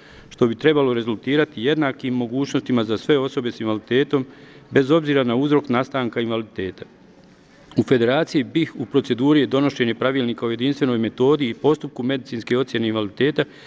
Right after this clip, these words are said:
koji bi po prvi put na jedinstven način i po jedinstvenoj listi invaliditeta omogućio jednak tretman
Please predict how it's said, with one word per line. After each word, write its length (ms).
koji 180
bi 120
po 140
prvi 300
put 340
na 80
jedinstven 440
način 380
i 40
po 160
jedinstvenoj 500
listi 300
invaliditeta 580
omogućio 520
jednak 440
tretman 480